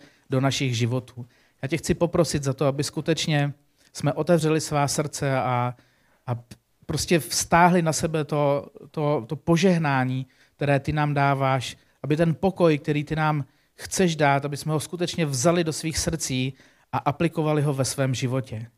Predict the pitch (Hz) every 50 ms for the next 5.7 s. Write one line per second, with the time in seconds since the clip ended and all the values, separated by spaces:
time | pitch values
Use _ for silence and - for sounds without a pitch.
0 | _ _ _ _ _ _ _ _ _ _ _ _ - - 131 151 139 - 180 160
1 | - - 185 175 180 - - 185 170 - - - 180 180 190 185 - - 170 151
2 | 147 131 143 151 143 151 151 143 123 147 151 143 - - - - 160 151 - 190
3 | 180 170 170 160 156 143 139 131 135 135 143 139 139 - - 139 117 - 131 123
4 | 131 131 131 135 147 156 165 175 - - - - 135 123 123 - - _ _ _
5 | - 120 117 127 139 139 147 156 143 127 107 98 -